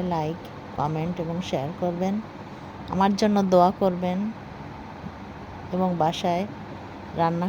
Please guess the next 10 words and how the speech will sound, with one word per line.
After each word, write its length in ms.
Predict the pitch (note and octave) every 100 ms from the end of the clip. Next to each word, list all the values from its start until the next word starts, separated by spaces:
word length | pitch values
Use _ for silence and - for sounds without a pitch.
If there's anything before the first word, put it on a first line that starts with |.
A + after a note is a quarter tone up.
| F#3+
করে 160 | F#3+ G3
খাবেন। 280 | G3 D3 D3+ D#3 E3
আমি 180 | F3+ F#3+ G#3+ A3
নামানোর 400 | E3+ E3+ E3+ E3 D#3+
আগে 180 | D#3+ F#3+ F#3
একটু 260 | E3+ - G3 A3+ - - - - - -
জিরার 320 | F3 F#3 F3+ F3+ F3+
গুঁড়ি 280 | F3+ F#3 A3+ C4 - - - - -
প্যাকেটের 520 | F#3 F3 F3+ F3 E3+ G#3
রাঁধুনির 520 | G3+ E3+ F#3 F#3 G#3